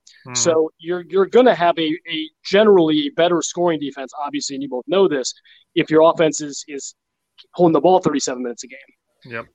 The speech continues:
Speaker 2: And that's, so when that's out of whack and you got, you got a, a guy like C J Stroud who comes in and can score in fifteen seconds, it's just, you know, I, I keep coming back to the Ohio State game, but it, this program is not equipped to beat teams like Ohio State.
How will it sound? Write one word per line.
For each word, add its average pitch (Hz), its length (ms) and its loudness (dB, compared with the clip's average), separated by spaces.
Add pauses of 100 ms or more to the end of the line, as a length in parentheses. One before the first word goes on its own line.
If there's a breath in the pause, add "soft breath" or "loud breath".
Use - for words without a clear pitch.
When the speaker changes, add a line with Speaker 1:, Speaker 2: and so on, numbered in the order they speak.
Speaker 2:
And 156 460 4
that's, 170 340 -2 (100)
so 190 180 -6
when 175 160 -6
that's 226 220 -6
out 208 140 -2
of 165 80 -4
whack 190 360 -6
and 165 80 -14
you 156 60 -10
got, 165 240 -4 (240)
you - 120 -20
got 160 180 0
a, 147 180 -8 (180)
a 147 60 -20
guy 160 140 2
like 151 300 0
C - 180 -4
J 156 140 0
Stroud 175 340 2
who 165 60 0
comes 160 260 -4
in 151 80 -2
and 143 80 -6
can 139 80 -14
score 170 260 -2
in 151 120 -2
fifteen 151 280 -6
seconds, 196 500 -2 (540 soft breath)
it's - 220 -6
just, - 440 -2 (300)
you 180 120 -10
know, 165 340 0 (440)
I, 170 180 -12
I 160 160 0
keep 190 120 -2
coming 190 140 4
back 170 180 4
to 160 80 -2
the 156 40 0
Ohio 151 180 -2
State 196 300 2
game, 156 200 4
but 143 120 -6
it, 156 80 -14 (380)
this 208 180 2
program 208 360 2
is 160 100 -6
not 175 180 0
equipped 165 300 -6
to 160 80 -10
beat 147 140 -12
teams 139 200 -12
like 127 120 -16
Ohio 123 200 -12
State. - 340 -20